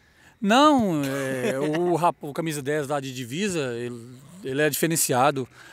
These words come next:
Apesar que a equipe de Salinas é uma ótima equipe, tinha jogador lá com Petrônio, tinha uns meninos lá bom de bola, tinha até ex-jogador de Fluminense lá.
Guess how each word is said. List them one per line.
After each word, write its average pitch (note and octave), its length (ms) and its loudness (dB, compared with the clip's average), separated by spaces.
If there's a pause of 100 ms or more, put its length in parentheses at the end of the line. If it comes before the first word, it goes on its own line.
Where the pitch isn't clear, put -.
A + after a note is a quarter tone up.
(160)
Apesar D3+ 360 2
que E3+ 60 0
a F3 40 4
equipe D#3+ 200 -2
de - 40 -6
Salinas D3 420 0
é D#3+ 60 -2
uma C#3+ 120 -2
ótima D3+ 280 -2
equipe, C#3 400 -12
tinha C#3 180 -10
jogador A#2+ 440 -10
lá A#2+ 160 -12 (100)
com A#2+ 100 -14
Petrônio, B2+ 720 -4
tinha - 160 -14
uns A#2 120 -10
meninos A#2+ 240 -6
lá A#2 100 -8
bom A#2 160 -10
de A2 80 -12
bola, A#2+ 340 -6
tinha B2 220 -12
até C3+ 160 -10
ex-jogador B2 480 -8
de A2+ 160 -18 (380)
Fluminense A#2 580 -10
lá. B2+ 220 -8